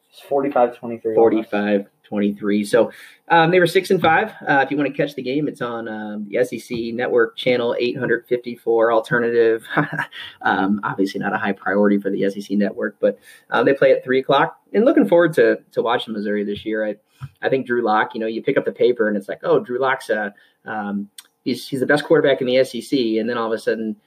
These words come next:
Speaker 2: you know, on their media day, he's, he's not. And then, "Oh, he's a Heisman, uh, you know, Heisman guy." And, and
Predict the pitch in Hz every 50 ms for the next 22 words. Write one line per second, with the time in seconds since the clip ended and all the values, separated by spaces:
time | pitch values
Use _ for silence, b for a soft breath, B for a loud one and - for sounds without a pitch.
0 | _ _ _ - 117 113 113 110 110 110 110 113 117 113 113 113 127 131 120 113
1 | 113 107 107 107 107 113 113 113 110 110 110 104 - - - - _ _ _ _
2 | _ - 127 117 127 160 160 147 120 110 107 107 104 - 127 107 107 113 110 110
3 | 107 - - 214 190 175 180 160 160 160 143 165 185 175 147 131 135 117 110 113
4 | 113 107 107 107 107 104 101 101 - _ _ - 117 110 117 156 151 - 127 117
5 | 104 107 107 104 104 101 98 98 101 101 104 104 98 - - - -